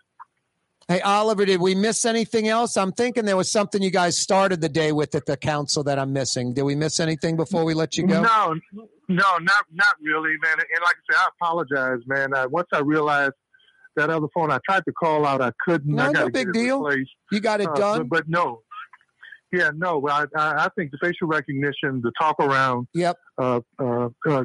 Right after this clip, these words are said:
Speaker 2: uh, Six Flags site, it's time to stop talking and start doing. And with facial recognition, it was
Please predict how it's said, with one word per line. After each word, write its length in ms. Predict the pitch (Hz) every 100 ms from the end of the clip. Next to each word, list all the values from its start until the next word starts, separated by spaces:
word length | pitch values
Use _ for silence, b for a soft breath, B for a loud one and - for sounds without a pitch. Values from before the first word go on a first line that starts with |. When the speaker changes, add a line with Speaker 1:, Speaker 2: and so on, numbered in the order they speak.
| 120
Speaker 2:
uh, 200 | 139 127 117 120 127 - - -
Six 140 | 185 -
Flags 340 | 170 151 143 - -
site, 240 | 147 135 - _ -
it's 120 | 151
time 200 | - 185
to 80 | 170 -
stop 200 | 151 143 -
talking 440 | 151 - 143 147
and 160 | 135 127
start 400 | - 147 135 131 _ 117
doing. 480 | 147 160 165 160 160 B B B -
And 120 | 139
with 120 | 135 131
facial 280 | 180 160 156
recognition, 640 | 143 - 131 143 - 123
it 40 | 120
was 160 | 117